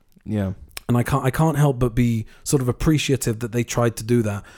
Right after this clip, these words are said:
Speaker 2: But at the end of the day, what it turns out to be is that they just go back to zero again,
Speaker 1: Yeah.
Speaker 2: and they have that,
Speaker 1: And they
Speaker 2: that
Speaker 1: rely
Speaker 2: sort of
Speaker 1: on the, the old tropes.
Speaker 2: the old tropes, exactly. The other thing is that Laurie is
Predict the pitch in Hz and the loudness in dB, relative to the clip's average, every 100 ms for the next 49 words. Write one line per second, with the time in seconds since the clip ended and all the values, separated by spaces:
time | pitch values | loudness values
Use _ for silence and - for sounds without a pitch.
0 | - 131 131 131 143 143 131 120 127 120 | -14 -4 -4 0 2 2 0 0 2 2
1 | 110 113 113 113 - 127 117 113 110 - | 2 2 0 -2 -4 -2 0 0 -4 -4
2 | 143 156 107 113 110 113 110 131 110 107 | 0 0 0 -2 -4 -4 -2 -2 -2 -4
3 | 104 - 107 117 110 104 101 107 104 101 | -8 -8 -4 -2 -2 -4 -4 -4 -2 -2
4 | 95 101 113 101 110 104 - - - 104 | -2 -4 -4 -4 -6 -8 -12 -20 -8 -2
5 | 101 107 113 123 107 104 101 101 101 98 | 0 2 4 4 2 0 -4 -6 -8 -8
6 | 104 98 98 - 98 - 135 135 123 107 | -8 -8 -8 -8 -8 -4 -2 2 2 2
7 | - 104 95 - - 113 110 104 - - | -4 -8 -8 -12 -6 -4 -2 -4 -8 -18
8 | - 139 156 226 233 170 143 123 135 123 | -12 0 2 2 2 2 2 2 0 0
9 | - 143 160 202 208 139 120 | -4 0 0 2 0 0 -2